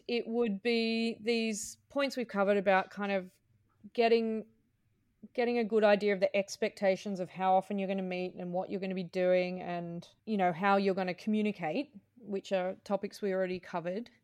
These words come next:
And I guess I would say another thing that kind of makes for a good working relationship is I would encourage students to kind of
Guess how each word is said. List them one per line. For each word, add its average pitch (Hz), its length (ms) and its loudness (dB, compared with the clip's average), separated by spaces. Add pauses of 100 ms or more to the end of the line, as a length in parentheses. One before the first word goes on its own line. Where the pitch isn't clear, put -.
(840)
And 262 640 2 (260)
I 302 180 -2
guess 339 480 0 (100)
I 294 220 0
would 320 180 -2
say 285 300 0
another 285 360 2
thing 262 400 0
that 240 260 4 (400)
kind 247 200 -2
of 247 60 2
makes 233 400 2
for 254 140 0
a 233 40 2
good 226 520 4 (200)
working 226 460 2
relationship 220 840 0
is 214 420 -4
I 247 140 -2
would 311 120 -2
encourage 247 840 0 (220)
students 220 640 -4
to 214 100 -8
kind 208 220 -4
of 196 200 -2